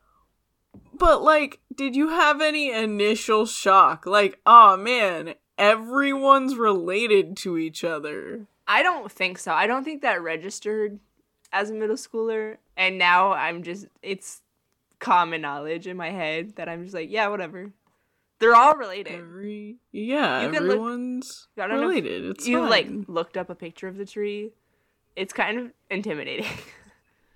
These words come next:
Speaker 1: No, I think I would die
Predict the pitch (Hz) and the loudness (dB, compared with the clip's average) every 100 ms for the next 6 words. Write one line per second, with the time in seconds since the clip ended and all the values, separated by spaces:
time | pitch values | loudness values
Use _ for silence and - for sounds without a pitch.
0 | _ _ _ _ _ _ _ _ _ _ | _ _ _ _ _ _ _ _ _ _
1 | _ _ _ _ _ _ _ _ _ _ | _ _ _ _ _ _ _ _ _ _
2 | _ _ _ _ _ _ _ _ 190 170 | _ _ _ _ _ _ _ _ -12 -8
3 | 156 143 135 156 160 170 165 160 147 139 | -6 -4 -4 -6 -8 -8 -6 -4 -2 -4
4 | 120 143 170 175 | -4 2 4 4